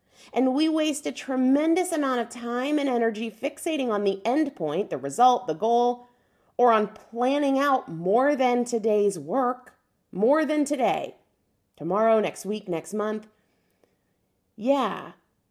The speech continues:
the work is where the magic is, but that doesn't mean that you can do anything about tomorrow or next Wednesday today. You don't need a huge, elaborate process.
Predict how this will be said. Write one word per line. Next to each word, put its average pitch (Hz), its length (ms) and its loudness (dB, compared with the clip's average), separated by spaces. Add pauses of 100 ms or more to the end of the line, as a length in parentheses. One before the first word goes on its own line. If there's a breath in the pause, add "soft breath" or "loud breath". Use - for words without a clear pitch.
(100)
the 233 140 2
work 220 640 0 (160)
is 208 160 -4
where 226 160 2
the 202 100 0
magic 196 500 -2
is, - 460 -10 (340)
but 247 120 -6
that 277 160 -2
doesn't 285 320 0
mean 226 580 -2 (260)
that 247 380 -2 (180)
you 226 180 -6
can 240 180 -2
do 220 160 0
anything 220 400 -4
about 202 320 0
tomorrow 208 760 4
or 190 400 6
next 208 360 -6
Wednesday 208 920 0 (380)
today. 277 440 2
You 156 240 -2
don't 277 240 -2
need 320 580 4
a 202 60 -2
huge, 185 680 -4
elaborate 170 640 0
process. 151 800 -10